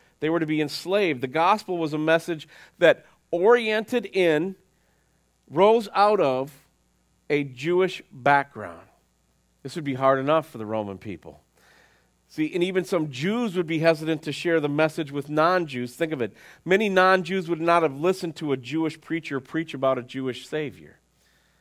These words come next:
So there's that. Number three, the message Paul preached was incredible and nearly beyond belief.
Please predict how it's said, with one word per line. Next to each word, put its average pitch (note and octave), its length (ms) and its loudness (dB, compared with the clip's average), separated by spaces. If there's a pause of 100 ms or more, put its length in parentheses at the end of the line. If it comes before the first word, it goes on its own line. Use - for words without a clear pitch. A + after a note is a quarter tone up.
So B2+ 120 -8
there's G2+ 220 -8
that. F#2+ 360 -4 (440)
Number D3+ 160 0
three, D#3+ 480 0 (300)
the E3+ 60 -6
message G3+ 420 6
Paul F#3+ 280 6
preached G3 380 -4
was E3 260 -2 (340)
incredible E3 880 -2
and D3+ 120 -2
nearly G3+ 300 2
beyond E3+ 460 0
belief. B2 600 -6